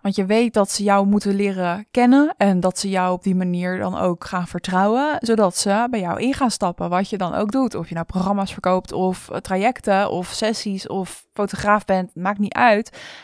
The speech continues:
Het is gewoon belangrijk dat mensen jou gaan zien. Maar wat is het effect van jezelf laten zien als je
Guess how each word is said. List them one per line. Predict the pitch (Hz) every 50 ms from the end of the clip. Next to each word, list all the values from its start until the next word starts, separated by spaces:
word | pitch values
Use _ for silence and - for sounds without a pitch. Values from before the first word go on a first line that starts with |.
| - _
Het | 233 - -
is | 285 302 269 -
gewoon | - 247 208 202 196 196 196 214 240 254 - - _ _
belangrijk | - 202 202 202 214 247 254 240 202 180 170 170 170 202 262 262 - - -
dat | 196 190 - 214 214 -
mensen | 220 214 220 233 240 240 - - 185 175 180 214 247 294 330 _ _ _ _ _ _ _ _ _ - 269
jou | - 262 269
gaan | 240 - 180 175
zien. | 190 240 233 196 196 - - - - - - - _
Maar | 214 214 214
wat | 247 277 269
is | 277 233
het | 233 -
effect | - 214 - - 320 359 - - -
van | - 214 202
jezelf | 202 202 202 185 185 -
laten | 190 185 180 - 185
zien | 180 180 190 185 185 226 262 415 - _
als | - 202 220 208 -
je | - 202 190 190 220 269 339